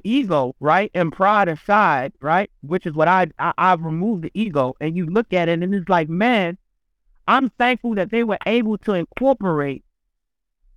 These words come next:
Donut, right, into this show with all of these amazing character dynamics, right? So it's almost just like, man, people like,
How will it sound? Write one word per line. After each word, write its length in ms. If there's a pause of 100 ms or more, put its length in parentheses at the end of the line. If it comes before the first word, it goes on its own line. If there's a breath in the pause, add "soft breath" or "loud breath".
(120)
Donut, 480 (800)
right, 320 (760)
into 760 (520)
this 340
show 560 (240)
with 240
all 400
of 120
these 300 (300)
amazing 920
character 540
dynamics, 680 (480)
right? 340 (560)
So 200
it's 220
almost 480
just 200
like, 320 (880)
man, 260
people 220
like, 160